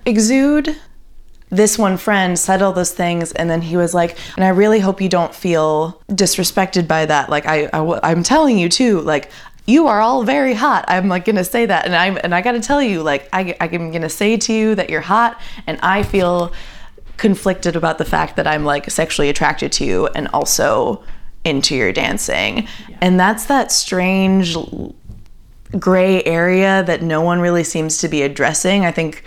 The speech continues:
Speaker 2: Yeah.
Speaker 1: in America specifically, <laughs> especially, of, like, wait,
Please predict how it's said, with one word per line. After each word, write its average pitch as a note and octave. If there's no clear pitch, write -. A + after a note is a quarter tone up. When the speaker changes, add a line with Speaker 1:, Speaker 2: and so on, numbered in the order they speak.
Speaker 2:
Yeah. F#3+
Speaker 1:
in F3
America F3
specifically, B3
<laughs> -
especially, C#4
of, F#3
like, D#3+
wait, A3